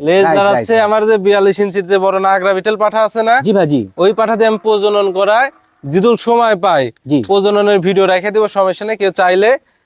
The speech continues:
Speaker 1: প্রজননের
Speaker 2: দেখে শুনে
Speaker 1: ভিডিও
Speaker 2: নিতে
Speaker 1: দেখে
Speaker 2: হবে।
Speaker 1: নিতে পারবে। আমি তারপরেও চেষ্টা করব বাসায় থেকে বিকালবেলা প্রজনন করানোর, ঠিক আছে?
Speaker 2: আচ্ছা, আচ্ছা, ধন্যবাদ।
Speaker 1: করায় প্রজনন করানোর ভিডিও রেখে দিব ইনশাল্লাহ।
Speaker 2: বড় মানের
Speaker 1: আর
Speaker 2: ছাগল।
Speaker 1: আরেকটা দেখা দিই, এই ছাগলের কোলে দুধের রেকর্ড দুই লিটার পারে।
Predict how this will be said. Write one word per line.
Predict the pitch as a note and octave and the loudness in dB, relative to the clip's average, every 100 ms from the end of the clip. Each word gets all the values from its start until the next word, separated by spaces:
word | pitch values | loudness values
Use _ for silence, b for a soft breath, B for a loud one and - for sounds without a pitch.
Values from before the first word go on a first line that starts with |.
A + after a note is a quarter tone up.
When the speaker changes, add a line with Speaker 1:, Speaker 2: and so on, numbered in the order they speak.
| _ | _
Speaker 1:
প্রজননের | G#3 G3+ G3+ | -2 0 2
Speaker 2:
দেখে | G3+ | 2
শুনে | G3+ | 2
Speaker 1:
ভিডিও | F#3 A3 | 2 2
Speaker 2:
নিতে | G3+ | 2
Speaker 1:
দেখে | F#3+ | 0
Speaker 2:
হবে। | G#3+ | -2
Speaker 1:
নিতে | E3+ | -2
পারবে। | C#3+ D#3+ | 0 0
আমি | G#3+ | 0
তারপরেও | A#3+ A#3+ A#3+ | -2 0 0
চেষ্টা | A#3 A#3+ - G#3+ | 0 -2 -2 -2
করব | G3+ A3+ C#4+ _ _ _ | 0 0 0 _ _ _
বাসায় | C#3+ F3+ G#3 A3 | -4 -2 0 0
থেকে | A3 A3 | 0 0
বিকালবেলা | G3 G3 F#3+ G3 | 0 2 0 0
প্রজনন | G3 F3+ F3+ D#3+ | -2 -2 -2 -2
করানোর, | D3+ C#3 C3 B2 | 0 0 -2 -8
ঠিক | E3 | -6
আছে? | G3 B3+ | -4 -2
Speaker 2:
আচ্ছা, | A3+ | -2
আচ্ছা, | B2 - | -4 -8
ধন্যবাদ। | G2 A#2+ C3 C#3 | -8 -4 -2 -2
Speaker 1:
করায় | E3+ F#3 | 0 0
প্রজনন | G#3+ G#3+ G3+ G3+ G3 | 0 0 0 0 0
করানোর | G3 G#3 A3 | 0 0 -2
ভিডিও | G#3 F#3+ | 0 0
রেখে | E3+ E3 | 0 -2
দিব | D#3+ D3 | -4 -4
ইনশাল্লাহ। | C3 C#3 A#2 A2+ A2 | -6 -6 -6 -6 -2
Speaker 2:
বড় | F3 G3 | -2 0
মানের | F3+ E3 | 0 2
Speaker 1:
আর | |
Speaker 2:
ছাগল। | F3+ | 2
Speaker 1:
আরেকটা | G3+ G#3+ | 0 0
দেখা | A3 A3 A#3+ | 0 0 0
দিই, | A#3 | 0
এই | G#3+ | 0
ছাগলের | A#3 A3 A3 G#3+ | 0 0 0 -2
কোলে | A3+ G#3+ A3 _ _ _ _ | 0 0 -2 _ _ _ _
দুধের | D3 F#3+ A#3 A3+ | -2 0 2 2
রেকর্ড | A3+ A#3 G3 | 2 0 0
দুই | G3 A3 | 0 2
লিটার | A3 A3+ | 2 0
পারে। | A3 G#3 D#3+ | 0 0 0